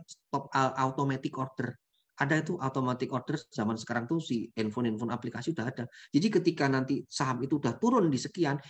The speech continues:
itu otomatis akan jual sendiri. Jadi itu untuk perlindungan kalau Anda memang udah menyeting untuk saham itu dipasang automatic order. Itu teman saya yang kerja kadang pada melakukan seperti itu untuk melindungi takutnya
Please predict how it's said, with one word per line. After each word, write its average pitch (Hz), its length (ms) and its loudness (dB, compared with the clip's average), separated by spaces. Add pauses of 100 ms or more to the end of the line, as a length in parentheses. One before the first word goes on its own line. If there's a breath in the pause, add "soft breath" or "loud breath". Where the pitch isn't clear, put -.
(100 loud breath)
itu 175 160 2
otomatis 180 400 4
akan 156 400 -2
jual 120 320 4
sendiri. 120 400 0 (480)
Jadi 135 160 6
itu 208 160 0
untuk 180 160 -2
perlindungan 143 560 0
kalau 131 240 -2
Anda 131 160 0
memang 143 240 0
udah 131 320 -4
menyeting 131 560 -2
untuk 120 320 -6 (240 loud breath)
saham 113 400 0
itu 165 560 2
dipasang 127 480 -8
automatic 113 560 -6
order. 107 400 -10 (240 loud breath)
Itu 143 160 0
teman 151 240 2
saya 151 160 2
yang 135 80 2
kerja 147 320 -2
kadang 156 320 -2
pada 131 240 -2
melakukan 120 480 -2
seperti 120 400 -8
itu 123 80 -4
untuk 139 320 -2
melindungi 139 560 0
takutnya 135 720 -4